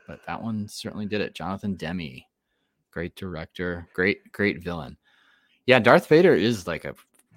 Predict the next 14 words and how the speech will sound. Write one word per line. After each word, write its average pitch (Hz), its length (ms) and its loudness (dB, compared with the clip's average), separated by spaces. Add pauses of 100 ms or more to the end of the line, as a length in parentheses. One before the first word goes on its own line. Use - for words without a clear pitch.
super - 460 -4
classic 78 400 -6
villain. 78 480 -12
Like, 78 160 -16
I 80 80 -10
think, - 400 -12 (100)
and, 90 220 -6
and, 113 240 0
and 139 180 6
a 127 60 2
really 143 220 6
complex 107 500 0
one 76 160 -10
too. 82 420 -8